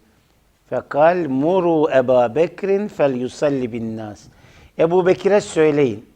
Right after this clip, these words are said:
Ebu Bekir'e emredin. Ebu Bekir'e tavsiye edin. Namazı o kıldırsın.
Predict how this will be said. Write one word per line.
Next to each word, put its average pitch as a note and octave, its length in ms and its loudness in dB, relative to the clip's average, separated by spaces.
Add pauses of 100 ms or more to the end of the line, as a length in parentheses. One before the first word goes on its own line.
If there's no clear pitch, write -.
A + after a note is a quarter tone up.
Ebu C#3+ 220 -2
Bekir'e D#3+ 340 2
emredin. C#3+ 640 0
Ebu C#3 220 -4
Bekir'e D3 320 0
tavsiye C3 500 0
edin. D#3+ 280 -4 (360)
Namazı C#3+ 400 0
o E3 140 2
kıldırsın. A#2 540 -8